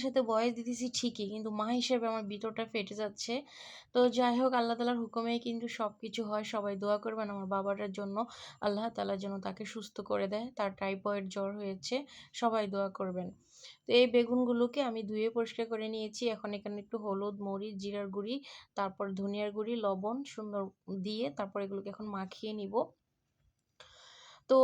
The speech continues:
আলহামদুলিল্লাহ ইনজেকশন দিয়েছে দশটা, দুইটা ইনজেকশন দেওয়া শেষ। এখন ইনজেকশন দেওয়ার পর থেকে আল্লাহ তাআলা একটু সুস্থ করে দিয়েছেন, আরও আটটা ইনজেকশন দিতে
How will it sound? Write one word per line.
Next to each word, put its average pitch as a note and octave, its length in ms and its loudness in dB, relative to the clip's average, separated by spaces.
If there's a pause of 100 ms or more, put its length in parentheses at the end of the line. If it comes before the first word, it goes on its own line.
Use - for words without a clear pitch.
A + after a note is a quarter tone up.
(380)
আলহামদুলিল্লাহ B3 800 4 (220)
ইনজেকশন A#3+ 380 0 (100)
দিয়েছে A#3 260 4 (140)
দশটা, A3+ 300 -2 (140)
দুইটা G#3+ 280 0
ইনজেকশন A3 440 -4
দেওয়া G#3 200 4 (120)
শেষ। G#3+ 220 0 (260)
এখন G3+ 240 -4 (460)
ইনজেকশন G#3+ 420 -2
দেওয়ার G#3+ 220 0
পর G#3+ 100 2 (120)
থেকে A3 240 -4
আল্লাহ G3+ 280 -2
তাআলা G3+ 260 0
একটু G3 140 -12 (100)
সুস্থ A#3 200 -4 (160)
করে G#3 160 -2 (100)
দিয়েছেন, G3+ 380 -2 (400)
আরও G3+ 120 8 (100)
আটটা F#3+ 240 0 (100)
ইনজেকশন G#3 360 -4 (100)
দিতে G3 180 -8